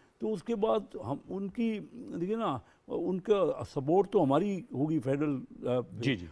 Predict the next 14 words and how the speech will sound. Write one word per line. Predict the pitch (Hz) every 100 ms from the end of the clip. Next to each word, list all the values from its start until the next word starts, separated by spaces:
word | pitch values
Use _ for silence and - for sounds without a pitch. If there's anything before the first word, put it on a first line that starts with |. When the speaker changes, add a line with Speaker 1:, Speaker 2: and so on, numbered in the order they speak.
| -
Speaker 1:
और | 175
उन | 196 220 220
इलेक्शनों | 190 190 - 214
में | 202
उनके | 190 185 226
पास | 220 190 -
तो |
कुछ | 120 135
भी | 143 175
नहीं | 175
होगा। | 156 117 117 - _ _ - 190
तो | 202
ये | 190 226
क्या, | - 226 220 185